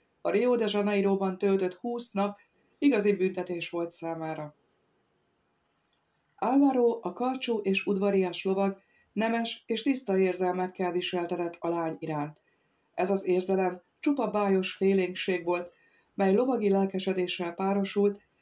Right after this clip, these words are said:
és ez olyan költőivé tette a szerelmet abban a korban.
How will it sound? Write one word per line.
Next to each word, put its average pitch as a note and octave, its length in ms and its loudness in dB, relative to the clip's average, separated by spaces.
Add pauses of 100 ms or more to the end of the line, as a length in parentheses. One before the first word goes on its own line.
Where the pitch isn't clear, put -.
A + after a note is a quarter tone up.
(140)
és F#3 220 0
ez A3 320 -4 (380)
olyan C#4 260 4
költőivé A3 760 2
tette G3+ 340 -2
a G3 80 2
szerelmet F#3+ 580 0
abban E3+ 300 -4
a D#3+ 100 -8
korban. D3+ 560 -4